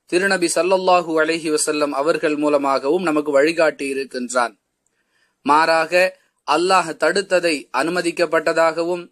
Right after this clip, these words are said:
அல்லாஹ் அனுமதித்ததை தடுக்கப்பட்டதாகவும் ஆக்கக்கூடிய பல செயல்கள் இஸ்லாத்தின் பெயரால் நடைமுறையில் இருப்பதை நாம் பார்த்து கொண்டிருக்கிறோம்.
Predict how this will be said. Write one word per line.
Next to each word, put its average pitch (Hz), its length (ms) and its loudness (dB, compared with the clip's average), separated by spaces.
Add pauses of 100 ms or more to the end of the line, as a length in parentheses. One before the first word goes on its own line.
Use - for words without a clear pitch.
(420)
அல்லாஹ் 190 500 2
அனுமதித்ததை 170 760 -2 (100)
தடுக்கப்பட்டதாகவும் 165 1120 0
ஆக்கக்கூடிய 151 680 0
பல 160 260 2
செயல்கள் 170 560 -2 (380)
இஸ்லாத்தின் 190 580 0
பெயரால் 151 540 -2
நடைமுறையில் 165 680 -2
இருப்பதை 151 400 0
நாம் 139 200 -2
பார்த்து 143 320 -2
கொண்டிருக்கிறோம். 127 720 -6